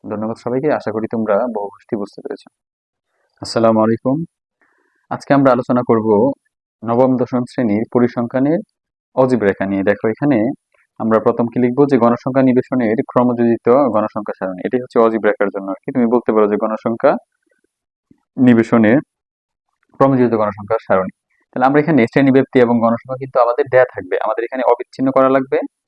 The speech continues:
এবং হচ্ছে ক্রমযোজিত গণসংখ্যা করা লাগবে। তাহলে অবিচ্ছিন্ন যদি আমরা করি, দেখো, এখানে আমরা অজীব রেখা অঙ্কনের ক্ষেত্রে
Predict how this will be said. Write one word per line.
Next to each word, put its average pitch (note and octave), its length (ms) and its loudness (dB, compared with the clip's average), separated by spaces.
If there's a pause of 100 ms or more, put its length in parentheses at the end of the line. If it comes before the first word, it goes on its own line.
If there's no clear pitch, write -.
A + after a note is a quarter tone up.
(200)
এবং G#2 220 -2
হচ্ছে G#2+ 200 -8
ক্রমযোজিত A#2+ 480 2
গণসংখ্যা G2 420 -8
করা F2+ 120 -2
লাগবে। - 280 -14 (480)
তাহলে D#3+ 300 0
অবিচ্ছিন্ন C#3 460 0
যদি C#3+ 140 -2
আমরা C3+ 200 4
করি, A#2 160 4
দেখো, A2+ 240 0 (120)
এখানে B2 280 -2 (640)
আমরা G#2+ 280 0 (500)
অজীব B2+ 240 0
রেখা C3+ 220 4
অঙ্কনের C#3 360 2
ক্ষেত্রে - 260 -2